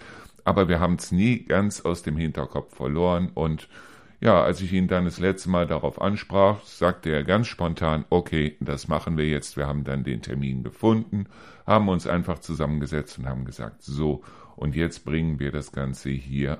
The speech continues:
mal an den Start." Ich war sehr froh, dass ich mit Torben Busse eben jemanden gefunden habe. Erstens mal, der sich also hier in der Region wirklich wunderbar auskennt, deshalb, weil er ist auch in Hümme geboren oder besser in Hofgeismar geboren, aber ich glaub sogar in Hümme.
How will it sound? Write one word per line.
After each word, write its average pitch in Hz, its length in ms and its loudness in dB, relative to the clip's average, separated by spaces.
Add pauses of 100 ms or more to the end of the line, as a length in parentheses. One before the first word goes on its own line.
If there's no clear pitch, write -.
mal 65 560 -6
an 65 280 -6
den 67 260 -4
Start." - 800 -2 (560)
Ich - 80 -8
war 107 140 6
sehr 113 180 6
froh, 110 280 6
dass 95 180 0
ich 80 120 -6
mit 82 160 -2
Torben 92 300 6
Busse - 280 2
eben 78 220 -2
jemanden 76 360 0
gefunden 80 500 0
habe. 76 300 2
Erstens 76 500 -4
mal, 73 240 0
der 73 140 0
sich - 260 -6
also 78 200 0
hier 85 360 2
in 80 120 0
der 73 180 0
Region 82 520 2
wirklich - 360 0
wunderbar 78 480 0
auskennt, 82 460 -2
deshalb, 78 380 -2 (400)
weil 80 260 2
er - 220 -2
ist - 300 -2
auch 82 240 0
in 73 220 -2
Hümme 82 260 2
geboren 85 600 2
oder 69 220 -2
besser 69 280 -8
in 69 140 -4
Hofgeismar 78 600 0
geboren, 76 420 -2
aber 69 160 -8
ich - 140 -10
glaub - 200 -8
sogar - 280 -4
in 85 120 -4
Hümme. 71 300 -2